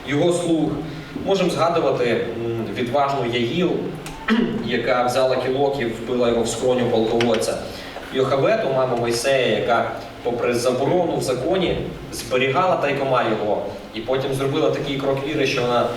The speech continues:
намастила смолою, е, корзинку і пустила його по річці. І ми знаємо, що з цього вийшло. З цього хлопчика вийшов визволитель Ізраїля. В Новому Завіті ми також читаємо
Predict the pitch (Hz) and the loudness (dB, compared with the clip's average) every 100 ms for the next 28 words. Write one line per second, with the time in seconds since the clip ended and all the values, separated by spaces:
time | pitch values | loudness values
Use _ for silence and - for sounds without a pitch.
0 | - - - 120 123 123 127 165 175 160 | -6 -10 -6 -2 2 2 2 4 4 4
1 | 160 160 143 143 143 143 131 123 - - | 2 -2 -2 0 2 2 2 0 -2 -8
2 | - - - - - 110 101 98 98 95 | -10 -14 -16 -14 -2 2 2 0 -4 -8
3 | 92 - - - - - 127 123 120 156 | -12 -12 -14 -14 -12 -4 0 0 0 0
4 | 156 131 90 - - - - - - - | 0 0 -2 -4 -8 -10 -14 -10 -10 -8
5 | - 113 120 123 - 135 123 110 107 107 | -8 -4 -2 -2 -2 0 2 2 0 -2
6 | 104 - - - 117 113 113 - - - | -2 -8 -12 -10 -2 0 2 0 -2 -6
7 | - - - - - - - 120 113 110 | -8 -12 -14 -14 -14 -14 -10 -4 0 2
8 | 127 131 113 104 - - - - 123 - | 2 2 2 -2 -6 -10 -8 -2 0 2
9 | 120 120 123 120 - - - - - - | 0 2 2 0 0 -4 -6 -8 -10 -8
10 | - - 117 135 147 - 123 113 117 117 | -6 0 0 2 2 2 0 2 2 2
11 | 113 113 117 123 131 101 110 110 135 - | 2 0 2 2 2 2 0 2 2 0
12 | - - - - - - - 131 208 214 | -2 -6 -10 -12 -12 -12 -6 0 2 2
13 | - 165 220 170 151 165 156 220 - - | 2 0 0 0 0 -2 0 0 0 0
14 | 120 - | 0 0